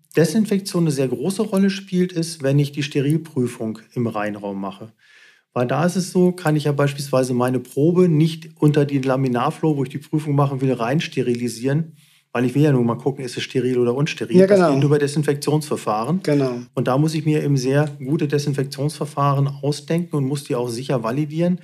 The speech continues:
Speaker 1: Nicht, dass ich irgendwie Artefakte dann, äh, über das Packmaterial mit reinbringe, die ich möglicherweise in die Prüfung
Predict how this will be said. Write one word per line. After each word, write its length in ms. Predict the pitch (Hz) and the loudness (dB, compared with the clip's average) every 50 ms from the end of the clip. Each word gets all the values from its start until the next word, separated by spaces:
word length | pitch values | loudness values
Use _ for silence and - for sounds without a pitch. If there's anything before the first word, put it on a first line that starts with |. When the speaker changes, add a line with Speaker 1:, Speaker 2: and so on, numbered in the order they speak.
| - - - _ - | -12 -20 -20 _ -2
Speaker 1:
Nicht, 180 | 143 139 139 - | -2 0 0 2
dass 140 | 151 143 - | 0 0 0
ich 200 | 160 139 - - - | -2 -4 -6 -8 -2
irgendwie 260 | - 147 143 - 147 143 | 0 0 0 0 -2 -4
Artefakte 680 | 139 135 139 139 123 - - 139 135 139 - - 147 135 | -2 -2 -2 -2 -4 -2 -2 -4 -4 -4 -4 -6 -4 -2
dann, 340 | 131 123 123 123 123 123 - _ _ _ _ _ _ _ | -2 0 -2 -2 -4 -8 -12 _ _ _ _ _ _ _
äh, 220 | - 127 120 139 143 | -4 -2 -2 -2 -2
über 200 | - 139 147 143 | 0 2 2 2
das 200 | 139 135 - - | 2 0 -4 -4
Packmaterial 920 | - 143 135 139 - 139 135 139 - 131 120 120 117 117 117 120 117 - _ - | -2 -2 -2 0 0 -2 -2 -2 -2 -2 -2 0 0 -2 -2 -4 -6 -12 _ -6
mit 180 | 131 120 120 117 | -4 -4 -4 -2
reinbringe, 420 | 110 107 127 143 143 143 147 143 135 | -2 -2 0 0 0 0 0 0 0
die 60 | 135 | -2
ich 120 | 120 - | -4 -4
möglicherweise 580 | 127 123 120 117 120 123 123 120 117 117 117 135 | -4 -4 -4 -4 -4 -4 -2 -2 -4 -4 -6 -8
in 80 | 127 | -8
die 140 | 120 117 120 | -6 -6 -6
Prüfung 540 | 117 - - 131 123 - - 117 110 110 - | -6 -4 -4 -4 -4 -2 -4 -4 -6 -6 -8